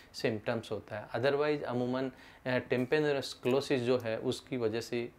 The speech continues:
जो है वो सफ़ेद दाग दिखने के अलावा usually पेशेंट्स को रूटीन लाइफ में कोई प्रॉब्लम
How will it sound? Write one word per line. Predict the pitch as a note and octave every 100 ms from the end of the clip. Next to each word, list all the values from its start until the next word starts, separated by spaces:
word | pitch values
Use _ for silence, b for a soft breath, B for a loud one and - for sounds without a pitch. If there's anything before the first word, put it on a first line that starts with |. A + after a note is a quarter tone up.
| -
जो | A2+ A#2
है | A2+
वो | A#2+ A#2+
सफ़ेद | - A2+ C3+ B2
दाग | A2+ A#2
दिखने | A2 G#2+ A2+ A2
के | A2+
अलावा | A2 A#2 A2+
usually | G#2+ G#2 A#2 A#2+ A#2+ B B B
पेशेंट्स | B2 A2 B2 A2+
को | -
रूटीन | A2 G#2+ B2 A2
लाइफ | G#2+ G#2+ A#2
में | -
कोई | G#2+ A2
प्रॉब्लम | - G2+ G#2+ G#2+